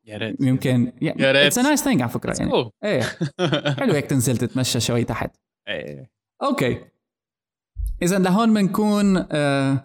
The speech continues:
Speaker 2: أعتقد هلأ يعني صار لازم نختم هيك على
Speaker 1: نعم.
Speaker 2: ختامها
Speaker 1: نعم.
Speaker 2: على حلم
Speaker 1: مم.
Speaker 2: في إمكانية التنفس تحت الماء.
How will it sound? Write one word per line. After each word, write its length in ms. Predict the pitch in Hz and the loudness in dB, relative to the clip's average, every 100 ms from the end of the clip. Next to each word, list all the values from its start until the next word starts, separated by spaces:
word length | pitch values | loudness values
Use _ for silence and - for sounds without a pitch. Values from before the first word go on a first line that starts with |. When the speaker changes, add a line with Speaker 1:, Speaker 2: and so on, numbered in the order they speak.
| 151 | -4
Speaker 2:
أعتقد 360 | 156 151 131 | -4 -2 0
هلأ 300 | 135 135 123 | 2 2 2
يعني 220 | 127 120 | 2 2
صار 160 | 120 127 | 2 2
لازم 300 | 127 123 117 | 2 2 4
نختم 400 | 123 - 120 117 - _ _ - | 2 0 0 0 -2 _ _ -8
هيك 200 | 127 - | -8 -4
على 400 | 131 131 127 131 | -2 2 2 2
Speaker 1:
نعم. 220 | 131 110 _ - | 2 0 _ -6
Speaker 2:
ختامها 360 | 139 156 170 160 | -2 0 2 2
Speaker 1:
نعم. 40 | |
Speaker 2:
على 720 | 147 131 151 147 151 - - 160 - | 2 2 2 2 2 0 -4 -12 -6
حلم 500 | - 175 156 151 165 _ _ _ _ _ | 0 2 4 2 0 _ _ _ _ _
Speaker 1:
مم. 180 | 143 147 | -12 -4
Speaker 2:
في 140 | 139 | 0
إمكانية 300 | 135 139 151 151 | 2 2 2 0
التنفس 560 | - 135 135 - 117 | -2 0 0 0 -2
تحت 180 | 127 120 | -2 -2
الماء. 300 | 123 123 135 | 0 0 -2